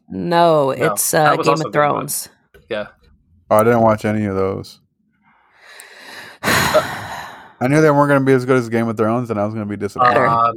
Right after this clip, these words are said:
Speaker 2: dude,
Speaker 1: Better.
Speaker 2: dude, it, it's
Speaker 3: Yeah?
Speaker 2: House of the Dragon's really good. It's really good.
Speaker 3: Yeah?
Speaker 1: Very
Speaker 2: Very
Speaker 1: good.
Speaker 2: surprised.
Speaker 3: Is
Speaker 1: Yes.
Speaker 3: it all done though,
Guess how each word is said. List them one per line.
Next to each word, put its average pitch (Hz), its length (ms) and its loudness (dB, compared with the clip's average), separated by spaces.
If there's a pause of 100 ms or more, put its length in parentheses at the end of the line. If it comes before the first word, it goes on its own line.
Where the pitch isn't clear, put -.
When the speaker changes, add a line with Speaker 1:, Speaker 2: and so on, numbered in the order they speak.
(120)
Speaker 2:
dude, 123 420 -2 (100)
Speaker 1:
Better. 123 280 2
Speaker 2:
dude, 123 100 -8 (120)
it, 127 340 0
it's 131 460 -4
Speaker 3:
Yeah? 113 180 0 (460)
Speaker 2:
House 139 260 -2
of 139 80 2
the 113 60 -4
Dragon's 113 420 -2 (280)
really 107 320 -12
good. 101 260 -16 (880)
It's 104 200 -10
really 101 300 -14
good. - 280 -18 (160)
Speaker 3:
Yeah? 113 280 -4 (140)
Speaker 1:
Very - 0 -
Speaker 2:
Very 156 300 0
Speaker 1:
good. - 120 -10
Speaker 2:
surprised. 104 520 -6 (460)
Speaker 3:
Is - 60 -2
Speaker 1:
Yes. 151 260 2
Speaker 3:
it - 20 4
all 151 340 6
done 123 380 0
though, 160 380 0